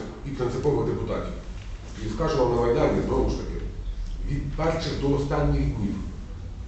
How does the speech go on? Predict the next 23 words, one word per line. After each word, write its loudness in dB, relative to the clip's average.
Максим 0
виконував 2
надзвичайно 2
важливу 0
функцію -2
на 0
Майдані, 2
а -4
коли -2
була 4
небезпека, 0
і -6
коли 0
ми 4
робили 4
дальні 4
барикади, 4
власне, -2
він 2
разом 2
з -2
бійцями 0
самооборони, 4